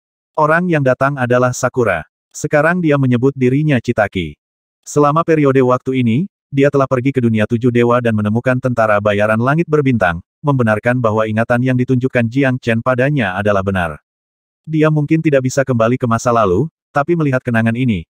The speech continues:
dia masih merasakan hal yang sama. Ketika dia mengetahui bahwa Ming Xin telah ditangkap, dia berharap Jiang Chen akan pergi ke benua Tianluo. "Ayo pergi bersama," Chitaki mengatakan ini tanpa ekspresi.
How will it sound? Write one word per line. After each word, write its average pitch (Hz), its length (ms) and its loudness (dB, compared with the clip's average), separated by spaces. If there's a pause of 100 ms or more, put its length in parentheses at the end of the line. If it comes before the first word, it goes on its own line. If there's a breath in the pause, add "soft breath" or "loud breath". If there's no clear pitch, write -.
(100)
dia 135 240 0
masih 131 240 -2
merasakan 120 540 0
hal 131 180 -2
yang 117 160 0
sama. 87 460 -4 (680)
Ketika 165 380 2
dia 151 180 2
mengetahui 127 400 2
bahwa 117 300 2
Ming 131 180 0
Xin 147 240 -2
telah 135 160 2
ditangkap, 120 480 0 (240)
dia 139 160 2
berharap 117 320 0
Jiang 120 300 0
Chen 123 240 -2
akan 135 260 -2
pergi 123 300 -2
ke 117 160 -2
benua 120 320 2
Tianluo. 95 560 -2 (680)
"Ayo 156 240 2
pergi 143 320 0
bersama," 107 480 -2 (160)
Chitaki 156 400 2
mengatakan 135 480 0
ini 127 300 0
tanpa 143 420 0
ekspresi. 101 640 -4